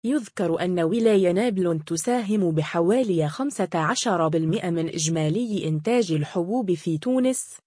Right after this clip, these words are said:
حيث تقدر المساحات المزروعة بحوالي سبعون ألف هكتار، منها حوالي خمسون ألف هكتار مخصصة لزراعة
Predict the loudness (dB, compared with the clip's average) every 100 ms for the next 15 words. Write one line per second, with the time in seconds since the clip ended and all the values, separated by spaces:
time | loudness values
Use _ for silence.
0 | _ -6 -2 0 0 -2 -4 -2 -2 2
1 | 2 2 0 -2 -4 -6 -4 -4 -4 -2
2 | -2 0 0 0 0 0 -2 -2 -2 -2
3 | 0 2 2 2 0 -2 -2 0 0 2
4 | 0 -2 -4 -4 -4 -4 -2 0 0 -2
5 | -8 _ -4 0 2 2 -2 -2 -2 0
6 | 2 2 0 -2 -2 -4 -4 -2 0 0
7 | 0 -4 -4 -4 -2 -4 -4 0 0 0
8 | 0 -2 -4 -4 -2 -2 -2 0 0 0
9 | 0 2 2 2 -2